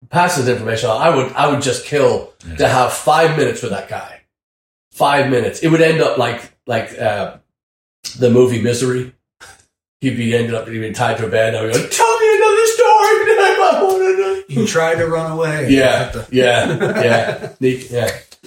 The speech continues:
Speaker 2: I was
Speaker 1: Oh,
Speaker 2: thinking
Speaker 1: knee replacement.
Speaker 2: I was
Speaker 1: Yeah.
Speaker 2: thinking, uh, survival. I was trying to think of musicians I, I like who, who are way more savvy than I am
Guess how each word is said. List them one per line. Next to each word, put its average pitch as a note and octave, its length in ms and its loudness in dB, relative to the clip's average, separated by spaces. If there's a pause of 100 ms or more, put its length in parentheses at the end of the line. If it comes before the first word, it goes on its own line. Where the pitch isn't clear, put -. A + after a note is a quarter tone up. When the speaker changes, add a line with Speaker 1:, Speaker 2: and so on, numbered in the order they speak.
(220)
Speaker 2:
I C#3+ 140 0
was G3+ 140 4
Speaker 1:
Oh, - 40 -2
Speaker 2:
thinking F#3 240 2
Speaker 1:
knee F3+ 60 4
replacement. - 420 -2 (260)
Speaker 2:
I C3+ 100 2
was - 140 4
Speaker 1:
Yeah. E3+ 80 -2
Speaker 2:
thinking, B2 200 -2
uh, A2 360 2
survival. A#2+ 580 -2
I G#2 100 2
was G#2 140 -6
trying A#2 160 -6
to G2+ 60 -8
think G#2 160 -4
of G2 300 -8
musicians F#2+ 460 -8
I, F2+ 100 -2
I F2 340 -8
like F2 400 -10
who, D#2+ 360 -12 (540)
who F2 160 -10
are D#2+ 220 -12 (240)
way E2+ 160 -4
more D#2+ 160 -10
savvy - 340 -8
than D#2 180 -12
I D2 220 -16
am D#2+ 260 -12